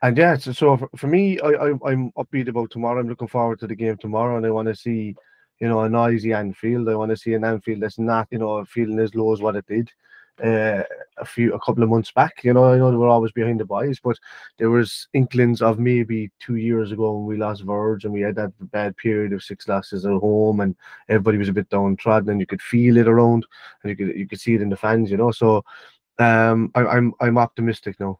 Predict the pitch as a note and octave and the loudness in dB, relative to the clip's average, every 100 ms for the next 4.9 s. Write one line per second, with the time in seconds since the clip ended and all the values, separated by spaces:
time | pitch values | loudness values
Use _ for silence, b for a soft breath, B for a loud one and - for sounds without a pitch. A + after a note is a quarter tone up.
0 | _ G2 F#2+ G2+ G2 G2 G2 G2+ G2+ F#2+ | _ -12 -8 -6 -6 -6 -10 -10 -6 -6
1 | - F#2 G2 G2+ G2+ A2 G2 F#2+ F2+ G2+ | -8 -8 -6 -4 -4 -4 -4 -6 0 0
2 | G#2 - G2 F#2+ G#2+ F#2 F2+ G#2 F#2+ G2+ | 0 0 -2 -2 -4 -2 -2 -2 -4 -4
3 | G2+ G2+ G2+ G2 F#2+ - G#2 G2 G2 F#2+ | -2 0 0 0 -2 -2 -2 -2 -4 -4
4 | G2+ G2 G2 F2+ F2+ - G2 G2+ | -4 -4 -2 -4 -8 -8 -4 -2